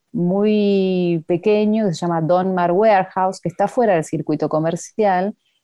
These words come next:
pero que hacen, es muy prestigioso. Y las obras duran, eh, son de, de, de periodos nada más. Creo que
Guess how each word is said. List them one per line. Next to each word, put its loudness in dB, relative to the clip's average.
pero 4
que 4
hacen, 0
es 0
muy 4
prestigioso. -4
Y 2
las 2
obras 2
duran, 0
eh, -2
son -2
de, 0
de, -2
de 0
periodos 2
nada -6
más. -12
Creo 0
que -2